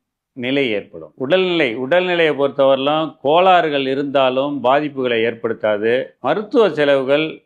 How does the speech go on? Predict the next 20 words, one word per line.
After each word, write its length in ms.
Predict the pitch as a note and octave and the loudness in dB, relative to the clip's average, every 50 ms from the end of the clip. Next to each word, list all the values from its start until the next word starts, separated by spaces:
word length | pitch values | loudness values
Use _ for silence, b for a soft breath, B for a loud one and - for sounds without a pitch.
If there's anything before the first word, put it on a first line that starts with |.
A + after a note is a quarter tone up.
| _ _ | _ _
கட்டுக்குள் 600 | _ C3+ C3 B2+ - G3 E3+ F3 - D#3+ D3+ C3 | _ -4 -4 -2 -2 -4 -4 -2 -2 -2 0 0
இருக்கும். 400 | A#2 A2 G#2 - - G2+ F#2 _ _ | 0 -2 -4 -6 -10 -18 -20 _ _
சயன 280 | C3+ C#3 D3+ E3 F3 E3 | -2 0 0 0 0 -2
சுகம், 640 | D#3+ - D3+ B2+ C3 C#3 C#3+ C#3+ C#3+ - - - _ _ _ | -4 -4 -4 -2 0 -2 -2 -2 -4 -8 -12 -20 _ _ _
தாம்பத்திய 540 | C3+ B2+ D3 D#3+ E3 D#3+ C#3 C#3+ D3 C3 B2 | -2 -2 -2 0 -2 -4 -2 0 -2 -2 -2
சுகம் 600 | - - C3 A#2 B2 B2 B2 A#2+ B2 - - _ _ _ _ _ _ | -2 -4 -4 -4 -2 -4 -4 -6 -8 -12 -16 _ _ _ _ _ _
சிறப்பாக 760 | _ _ - - C3 C#3+ D3 G2+ F2+ D3 D3 D3 D3 C#3 C#3+ | _ _ -8 -4 -2 -2 -2 -2 0 2 2 2 4 2 0
அமையும். 360 | B2+ G#2+ F#2+ F2+ E2+ D#2+ - _ | -2 -2 -4 -10 -14 -16 -20 _
பயணங்கள், 600 | _ - C3 D3+ E3 E3+ D#3+ D3 B2+ A2+ G#2+ - _ | _ -2 -2 -2 0 -2 -2 -2 -2 -2 -4 -6 _
சிலருக்கு 960 | _ _ C3+ C3 D3 D3+ D#3+ C#3+ C#3+ - C#3+ C3+ C#3 C#3 C#3 C#3+ C#3+ - - _ | _ _ -8 -4 -2 -2 -2 -2 -4 -2 0 0 2 2 0 0 -4 -6 -12 _
லாங் 460 | - A2+ A2 A#2 C#3+ E3+ F#3+ F#3+ D3+ | -8 -4 0 2 2 2 0 -2 -2
டிராவல்லாம் 500 | C#3+ D3 C#3 C#3 C3 B2+ B2+ C3 C3+ B2 | 0 2 2 2 2 0 0 -2 -2 -4
பண்ணுவாங்க. 720 | A#2+ A#2 A2+ A2 G#2+ G#2+ G#2 G#2 G#2+ A2 A2+ - - _ _ _ | -6 -4 -2 -2 -2 -2 -4 -4 -4 -6 -6 -8 -10 _ _ _
வெகு 320 | _ B2+ C3 C#3+ D#3 F#3 | _ -6 -6 -2 -2 -4
சிலர் 640 | D#3+ - D#3+ D#3+ D3+ D3+ D#3 D#3+ D#3+ D#3 D3 - - _ _ | -2 -2 -2 2 4 4 4 4 2 0 -4 -12 -18 _ _
வெளிநாட்டு 600 | _ A#2 B2 D3 E3 E3 F3 E3+ D3+ C#3+ D3 C#3 | _ -6 -4 -2 -2 0 -2 -2 -2 -4 -6 -6
பயணத்தின் 600 | C#3 - C3 C3+ C#3 C#3+ D3 C#3 C#3+ C3+ A#2+ A#2+ | -4 0 0 2 2 0 -2 -6 -6 -8 -8 -4
காரணமாக 580 | A2+ A#2 A#2 A2 A2 A2 G#2 G#2+ G#2+ G#2+ G2+ G#2+ A2+ B2 C3 C3 C3 C3+ - - _ _ _ - | -2 -2 -2 -4 -6 -8 -6 -4 -4 -4 -2 -2 -2 -2 -2 -2 -4 -6 -10 -12 _ _ _ -8
அனுகூலமும் 880 | G#2 A#2 C3+ D#3 D3+ D3 D3+ C#3+ C3+ A#2+ A2+ A#2 B2 B2+ C3 C3 - - - _ _ _ _ _ _ _ _ _ - | -6 -2 -2 0 0 2 2 2 2 0 0 -2 -4 -4 -6 -6 -8 -12 -20 _ _ _ _ _ _ _ _ _ -2
ஆதாயமும் 840 | A2+ C3 D3+ D#3 D#3 D#3 D3 C#3+ C3+ B2+ B2+ B2+ C3+ C#3 C#3+ - | 0 0 2 2 2 2 2 2 0 -2 -4 -8 -8 -8 -10 -12